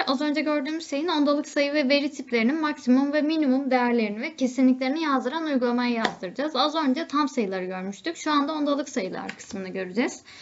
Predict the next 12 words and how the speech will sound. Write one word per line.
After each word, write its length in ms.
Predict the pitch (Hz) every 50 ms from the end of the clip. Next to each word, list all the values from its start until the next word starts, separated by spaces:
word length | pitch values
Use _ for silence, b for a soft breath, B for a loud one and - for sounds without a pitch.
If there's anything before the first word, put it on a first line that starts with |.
| B B B B B
Tam 180 | - 359 403 -
sayılarda 680 | - 359 302 247 220 214 208 208 208 214 320 392 - B B B B B
limit 520 | 285 320 330 359 403 - - - - - - _ _ -
H 240 | 349 349 - -
isimli 460 | - - 240 233 - - 202 214 254 -
standart 520 | - - - 330 339 339 320 330 339 339
kütüphane 500 | - - - 233 226 226 196 190 196 196
dosyasında 560 | 240 262 262 262 - 226 - - 254 330 -
tam 220 | - 311 339 370 359
sayı 200 | - 302 240 233
ve 140 | 294 -
türevlerine, 580 | - - 262 294 277 254 254 285 277 285 302